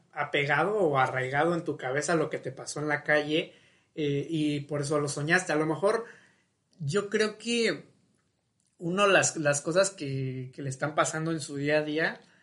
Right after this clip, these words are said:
las proyecta también dentro de sus sueños. Yo me acuerdo que así muy vagamente también tenía sueños que no eran pesadillas, pero que, que eran como ciertas preocupaciones. Por ejemplo, cuando estaba en, en bachilleres,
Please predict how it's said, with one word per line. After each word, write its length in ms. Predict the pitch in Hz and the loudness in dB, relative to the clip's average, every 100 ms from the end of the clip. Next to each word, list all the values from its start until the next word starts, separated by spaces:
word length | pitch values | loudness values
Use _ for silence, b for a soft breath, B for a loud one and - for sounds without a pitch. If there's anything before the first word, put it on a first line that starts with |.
| _ | _
las 240 | 156 143 139 | -8 -6 -6
proyecta 580 | - 151 151 156 185 175 | -4 0 0 0 -2 -2
también 460 | 147 143 147 156 | -4 -2 -2 -2
dentro 320 | 160 156 151 | -4 -4 -4
de 60 | 143 | -6
sus 160 | 135 131 | -8 -8
sueños. 340 | 156 180 226 | -6 -6 -2
Yo 120 | 175 | 0
me 80 | 196 | 0
acuerdo 420 | 214 196 202 226 | 2 2 2 -2
que 520 | - 151 143 135 135 - _ _ | -6 -4 -4 -4 -8 -12 _ _
así 200 | - 180 | -6 -2
muy 160 | 202 | 0
vagamente 580 | 202 196 190 180 175 185 | 4 4 4 0 -2 -4
también 400 | 175 160 156 160 | -2 -2 0 -2
tenía 300 | 175 170 165 | 0 -2 -2
sueños 500 | 165 160 170 180 - b b _ | -2 -4 -2 -4 -6 b b _
que 120 | 185 | 0
no 200 | 185 233 | 2 2
eran 240 | 269 269 262 | 0 0 0
pesadillas, 600 | 190 165 165 196 226 226 | 2 4 2 2 0 0
pero 380 | - 151 143 | -2 0 -2
que, 640 | - 147 147 143 143 139 - _ _ _ - | -6 -6 -4 -4 -4 -8 -14 _ _ _ -2
que 100 | 180 | 0
eran 180 | 214 202 | 0 0
como 380 | 165 143 139 | -4 -2 -4
ciertas 400 | 139 156 156 214 - | -4 -4 -2 -4 -2
preocupaciones. 840 | 156 165 147 143 - 190 214 220 | -4 -2 -4 0 2 2 2 -2
Por 140 | 165 | 0
ejemplo, 340 | 147 180 190 180 | 4 4 2 2
cuando 220 | 165 151 | 2 2
estaba 400 | 143 165 185 208 | -2 0 0 -2
en, 280 | 185 151 156 | -4 -8 -8
en 120 | 147 | -4
bachilleres, 720 | 143 143 151 151 160 247 - | -4 -4 -2 0 0 -4 -12